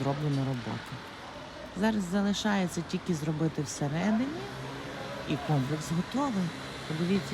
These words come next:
він і всередині вже шикарний. Ось дублікси наші наверху. Бачите? Цей комплекс дуже гарний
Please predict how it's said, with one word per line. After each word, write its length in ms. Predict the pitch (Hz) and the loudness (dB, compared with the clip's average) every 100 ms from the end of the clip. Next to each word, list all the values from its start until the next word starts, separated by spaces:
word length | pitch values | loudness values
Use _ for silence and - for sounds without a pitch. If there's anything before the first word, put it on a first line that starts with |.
| 143 | 0
він 200 | 190 226 | 4 6
і 40 | |
всередині 640 | 190 - 170 185 208 175 147 131 | 4 2 2 4 2 2 2 0
вже 120 | 131 | -2
шикарний. 680 | 131 127 - 127 127 117 120 - - - - - - - - - 143 | -2 -4 0 2 2 2 0 -2 -4 -6 -6 -6 -6 -4 -4 -2 2
Ось 320 | 143 131 - | 2 2 4
дублікси 580 | 226 196 185 170 - 175 170 | 6 8 6 4 2 2 4
наші 400 | 165 165 - 165 156 - - - - - - - - - | 4 4 2 0 0 -2 -2 -2 -2 -2 0 0 0 4
наверху. 520 | 160 156 156 151 - 151 156 - - - 156 | 6 6 6 4 2 4 4 4 4 4 6
Бачите? 520 | 185 254 - 202 196 196 - - - - - - - - - - - - - - - - - - - - | 6 6 6 4 4 2 2 -2 -4 -4 -4 -6 -6 -6 -8 -6 -8 -8 -8 -6 -6 -6 -6 -6 -6 -2
Цей 260 | 185 170 165 | 2 2 2
комплекс 340 | 170 165 151 143 127 | 0 2 0 0 2
дуже 260 | 165 147 160 151 | 2 2 2 2
гарний 480 | 180 254 262 226 | 2 2 4 4